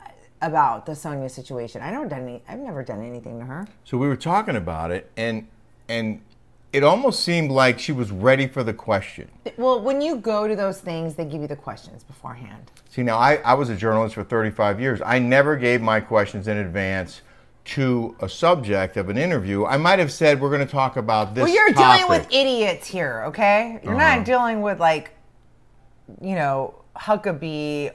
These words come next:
Speaker 1: or, like, smart people. You're dealing with people like us that are just,
Speaker 2: <laughs>
Speaker 1: you have to give the questions beforehand so we have some kind of preparation.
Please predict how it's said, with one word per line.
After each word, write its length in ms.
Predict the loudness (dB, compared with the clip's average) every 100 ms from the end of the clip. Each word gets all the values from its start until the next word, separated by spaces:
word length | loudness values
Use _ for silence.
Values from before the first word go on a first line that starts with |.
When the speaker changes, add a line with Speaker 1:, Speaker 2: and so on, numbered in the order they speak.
| -4
Speaker 1:
or, 560 | -2 0 -2 -4 -6 -12 -20 -20 _
like, 260 | 0 0 -4
smart 520 | -14 -8 -4 -4 -6
people. 420 | -10 -10 -8 -8
You're 180 | -6 -8
dealing 400 | -4 -4 -4 -6
with 160 | -6 -8
people 260 | -12 -6
like 200 | -4 -6 0
us 360 | 2 2 -2 -4
that 180 | -4
are 160 | -2 -6
just, 320 | -4 -2 -4 -8 -20 -20
Speaker 2:
<laughs> 220 | -20 -6
Speaker 1:
you 120 | 2
have 180 | 4 4
to 60 |
give 220 | -2 -4 -6
the 80 |
questions 500 | -2 0 0 -2 -6
beforehand 680 | -6 -6 -2 0 -2 -6 -8
so 140 | -6 -6
we 200 | -6 0
have 200 | 0 0
some 220 | -8 -10
kind 200 | -8 -8
of 120 | -8
preparation. 800 | -8 -8 -4 -6 -6 -10 -16 -16